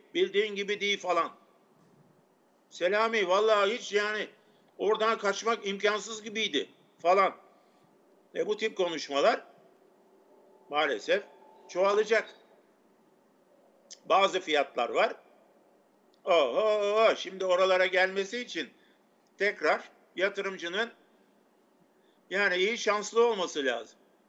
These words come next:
Bazı fiyatlar o kadar uçuk kaçık yere gitti ki oradan sonraki düşüş sonrası şimdi tekrar oraya erişmesi için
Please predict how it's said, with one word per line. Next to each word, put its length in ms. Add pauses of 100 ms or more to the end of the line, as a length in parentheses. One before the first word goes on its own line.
(1080)
Bazı 320
fiyatlar 460
o 120
kadar 240
uçuk 320
kaçık 340
yere 180
gitti 320
ki 240 (880)
oradan 360
sonraki 480
düşüş 300
sonrası 440
şimdi 320
tekrar 380
oraya 400 (280)
erişmesi 600
için 300